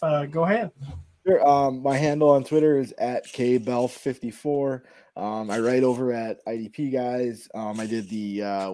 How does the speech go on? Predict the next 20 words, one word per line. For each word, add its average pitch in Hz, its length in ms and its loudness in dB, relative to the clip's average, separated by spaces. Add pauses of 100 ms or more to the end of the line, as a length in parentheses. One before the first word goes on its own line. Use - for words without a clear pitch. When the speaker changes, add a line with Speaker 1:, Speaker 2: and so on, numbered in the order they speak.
Speaker 2:
waiver 127 260 -2
wire 127 240 0
article 123 520 -2
this 120 260 -6
year, 117 420 -2
and 98 240 -10
that's 107 280 -8
come 113 240 -8
to 110 160 -6
an 107 80 -8
end. 107 320 -8 (520)
Obviously, 113 380 -4
with 113 80 -6
the 107 80 -14
season 123 300 -4
coming 123 240 -4
to 120 140 -2
an 117 80 -6
end, 120 440 -8
um, 101 500 -6